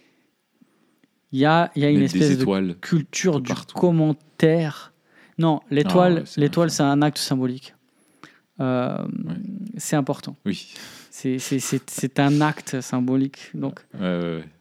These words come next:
Speaker 1: c'est encore plus beau, il n'y a pas besoin de parler. Mais, euh,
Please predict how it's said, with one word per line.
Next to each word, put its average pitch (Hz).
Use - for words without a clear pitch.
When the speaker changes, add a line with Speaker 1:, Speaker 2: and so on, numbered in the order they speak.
Speaker 1:
c'est -
encore 143
plus 143
beau, 151
il -
n'y 151
a 135
pas 131
besoin 127
de 123
parler. 123
Mais, 175
euh, 131